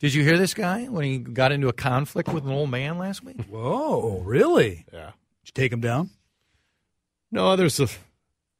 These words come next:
Speaker 1: You were tempted, though.
Speaker 3: I was tempted to take his coat and throw it on the ground, which is, that's where the, uh, the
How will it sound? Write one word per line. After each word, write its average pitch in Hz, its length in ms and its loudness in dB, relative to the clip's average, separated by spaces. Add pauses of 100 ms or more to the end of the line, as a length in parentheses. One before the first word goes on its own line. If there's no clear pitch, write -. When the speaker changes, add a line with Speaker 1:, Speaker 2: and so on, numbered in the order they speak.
(440)
Speaker 1:
You 165 100 6
were 202 60 8
tempted, 143 480 6
though. 80 200 -10 (1200)
Speaker 3:
I - 100 -20
was 92 180 -12
tempted 123 380 2
to 95 80 -8
take 110 220 0
his 87 120 -4
coat 104 480 0 (200)
and 85 120 -18
throw 87 260 -10
it 78 60 -14
on 73 60 -16
the 73 80 -20
ground, 82 480 -20
which - 180 -10
is, - 140 -12
that's 113 260 -6
where 131 160 4
the, 110 200 4
uh, 98 180 0 (220)
the 107 300 2